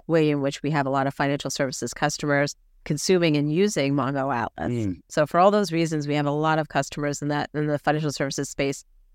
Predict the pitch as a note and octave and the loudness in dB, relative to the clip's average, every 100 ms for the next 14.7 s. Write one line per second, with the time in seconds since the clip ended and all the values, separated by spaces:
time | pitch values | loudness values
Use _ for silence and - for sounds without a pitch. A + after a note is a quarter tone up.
0 | _ E3+ - E3 D#3 D3+ D3+ D#3 E3 E3+ | _ -4 -2 0 2 2 2 2 2 0
1 | - D#3+ D#3+ D#3 _ _ - F#3 - G3+ | 0 2 2 -2 _ _ -2 -2 2 2
2 | F3 E3+ E3 F3 D#3 D#3 - _ - E3 | 4 2 0 0 2 0 -4 _ 0 2
3 | D#3+ E3+ E3 D#3+ - D3 E3+ C3+ D3 D#3 | 4 2 2 0 -2 0 0 0 -2 -4
4 | - D3 A#2 - D#3+ D#3 D3+ C#3 - D3+ | 2 2 2 2 2 4 2 2 2 0
5 | C#3 C3 C3 C3 C3 A#2 A#2+ A#2 - - | 0 0 2 2 2 0 0 -2 -4 -16
6 | - G2 F#2 D#2+ - F#2 G#2+ G#2 G2 - | -8 -6 -4 -6 -6 -2 0 0 -2 -6
7 | _ - - - - A2+ G#2+ A2 - G#2+ | _ -20 -20 -20 -4 0 2 0 -2 -2
8 | G2+ - _ _ A#2+ B2+ D3+ C3 A#2+ B2+ | -2 -6 _ _ 0 2 4 4 4 2
9 | A2+ A#2 - C#3+ - C#3 C3+ A#2+ G#2 - | 0 -2 -6 -10 -2 2 4 4 2 0
10 | C3 - E2+ E2 F2 E2 G2 G#2+ G#2+ F#2+ | -2 0 0 0 -2 -2 -2 -2 0 0
11 | E2 D#3+ E3+ - - F2 E2+ G2 F2+ F#2+ | 2 4 2 2 -2 -2 -2 2 2 2
12 | F#2 F#2 F2 F#2 F2+ F#2+ F2 F3+ - D#3+ | 0 0 0 0 2 2 2 2 4 2
13 | F#2 F#2 E2+ C3 G#2 E3 E3 C#3+ C3+ F2+ | 2 -4 -4 -4 -2 -2 -2 0 0 0
14 | A2 A2 - D#2+ - F2 | -2 -2 -4 -6 -2 -4